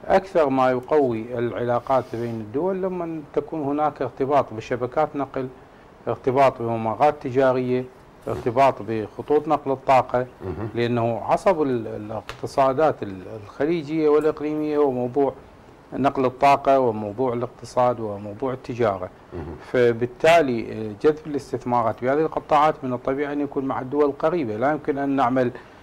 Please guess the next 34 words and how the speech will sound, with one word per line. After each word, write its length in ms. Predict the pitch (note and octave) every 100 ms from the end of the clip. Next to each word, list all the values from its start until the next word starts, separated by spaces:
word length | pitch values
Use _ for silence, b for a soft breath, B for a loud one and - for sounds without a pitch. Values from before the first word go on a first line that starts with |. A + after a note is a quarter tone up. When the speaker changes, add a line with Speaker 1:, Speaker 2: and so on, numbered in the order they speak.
| B -
Speaker 1:
آه، 200 | B2 B2+
مشاركة 560 | B2 B2+ D3+ C3+ C3 B2+
سكك 340 | - C3 B2
حديد 280 | - C3 A#2
مع 120 | A2
الولايات 340 | A2 A2+ A2
المتحدة 300 | A2+ G#2+ G#2+ G#2
الأمريكية 360 | G#2 G2+ - G#2
مثلًا، 260 | G2 - - - B B B - -
ولكن 340 | A#2 C3 D#3+
Speaker 2:
لا، 80 | F3
Speaker 1:
من 40 |
Speaker 2:
تقوم 200 | B2 E3+
Speaker 1:
الطبيعي، 160 | C#3+ F3+ E3 A#2+
Speaker 2:
بعملية 80 | B2+
Speaker 1:
من 140 | C#3
Speaker 2:
إنشاء، 120 | D3+
Speaker 1:
الطبيعي 540 | D#3+ E3 D#3+ F3 A#2 A#2
Speaker 2:
وليس 60 |
Speaker 1:
أن 100 | A#2+
يكون 320 | A#2+ A2 C3
هناك، 400 | G#2+ A2 A2 A#2
Speaker 2:
مهم. 380 | B2 B2+ - F2+ D#2+ E2+ -
Speaker 1:
آه، 120 | -
يعني 380 | A2+ G#2 A2+ A2
ربط 520 | G#2 G#2+ C3 A2+ -
للنقل 800 | A2 A2 G#2 A2+ A2+ B2+ C#3 C3
بين 380 | A2+ A#2+ A2 G#2
دول 200 | A#2+ B2+
الخليج 560 | A2 - A2+ B2+ C3+ A#2
وتركيا 1040 | A2 G#2 G#2+ - - - - C3 - B2+
وأوروبا 460 | A#2 A2+ A#2 B2 B2+
عبر 240 | C#3 C3
العراق، 360 | A#2+ G#2+ G#2